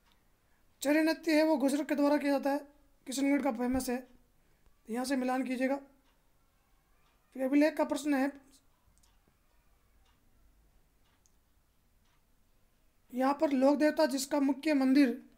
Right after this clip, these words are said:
लूनी नदी के किनारे स्थित है, तो लूनी नदी किनारे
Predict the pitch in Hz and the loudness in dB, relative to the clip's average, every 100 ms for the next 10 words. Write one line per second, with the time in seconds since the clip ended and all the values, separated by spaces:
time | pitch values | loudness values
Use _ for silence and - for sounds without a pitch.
0 | _ _ _ _ _ _ 240 285 302 294 | _ _ _ _ _ _ 0 2 4 2
1 | 277 294 285 269 277 277 269 254 240 254 | 0 -2 -2 -2 0 0 -2 -2 -2 -4
2 | - _ _ _ _ _ _ 254 254 285 | -12 _ _ _ _ _ _ -6 0 2
3 | 302 311 302 285 294 | 2 0 0 0 2